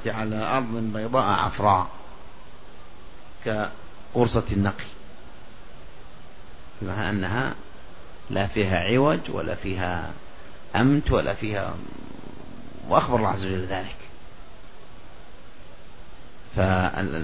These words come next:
فالنصوص في الكتاب والسنة أتت بالدقائق، بأشياء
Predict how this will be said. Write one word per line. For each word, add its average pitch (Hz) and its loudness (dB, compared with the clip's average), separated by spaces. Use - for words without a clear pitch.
فالنصوص 117 6
في 90 2
الكتاب 113 4
والسنة 107 4
أتت 117 0
بالدقائق، 101 0
بأشياء 98 -2